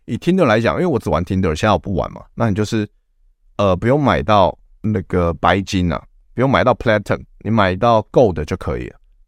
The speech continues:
白金就是，就是给，就是比较盘啊，给盘子玩的，然后不需要买到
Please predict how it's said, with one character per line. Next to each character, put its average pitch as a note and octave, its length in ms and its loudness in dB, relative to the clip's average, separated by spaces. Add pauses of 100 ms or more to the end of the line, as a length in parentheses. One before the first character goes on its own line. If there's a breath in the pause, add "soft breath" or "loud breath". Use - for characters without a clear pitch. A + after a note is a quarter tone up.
(140)
白 G2+ 160 2
金 A#2+ 200 -2
就 A#2 100 0
是， G#2 300 -2
就 F#2+ 120 -4
是 G2 340 -2
给， E2+ 280 0 (580)
就 A2 120 -4
是 A2 60 0
比 F#2+ 80 -6
较 G#2 100 2
盘 - 180 -2 (140)
啊， - 120 -10
给 F#2 140 -2
盘 F#2 180 -2
子 G2 80 -4
玩 D#2 220 -2
的， C2+ 140 -2
然 F#2 120 0
后 F2 100 -2
不 F#2+ 120 -8
需 C#3+ 160 -6
要 C#3+ 140 4
买 - 140 0
到 F2 220 0